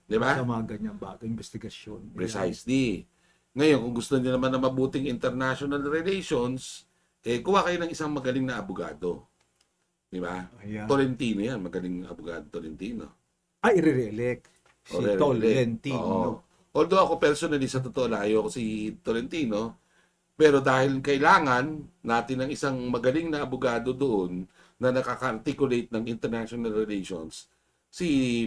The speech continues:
Speaker 1: Francis Tolentino yan. Okay, kung gusto niyo naman ng, ah, ah, yung mga middle class concerns, di ba? Middle class concerns.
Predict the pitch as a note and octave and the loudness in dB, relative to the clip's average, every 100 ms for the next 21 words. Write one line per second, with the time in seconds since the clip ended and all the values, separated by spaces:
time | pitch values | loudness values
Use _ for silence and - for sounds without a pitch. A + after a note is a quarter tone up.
0 | - _ _ _ B2+ A#2 A2+ - G#2 G2 | -4 _ _ _ 2 2 0 -4 -2 -2
1 | - F#2 D#2+ E2+ G2 F2 C2+ - - - | -4 -6 -6 -4 -4 -6 -10 -18 -20 -20
2 | _ _ _ _ _ - G#2+ A2+ F2+ A#2 | _ _ _ _ _ -2 0 0 0 -2
3 | C3+ C3+ D#3 D#3 D3+ D3+ D3+ D3 C#3+ C#3 | -2 0 2 2 2 2 2 0 0 2
4 | C3+ C3 C3 C3 B2+ B2+ B2+ A#2 _ _ | 2 2 2 0 0 0 -2 -6 _ _
5 | _ _ _ _ _ - A#2 C#3 F3+ F#3+ | _ _ _ _ _ -4 2 4 4 2
6 | G3 G3 A3+ F#3+ E3 - F3+ D#3+ B2+ G2+ | 2 2 2 2 0 0 -2 2 4 4
7 | F2+ - - - _ - G#2 D3 E3+ E3+ | 0 -8 -14 -18 _ -6 -4 -4 -4 -4
8 | E3+ E3+ - - C3 G2+ E2+ D#2 - | -4 -6 -6 -6 -6 -6 -6 -8 -18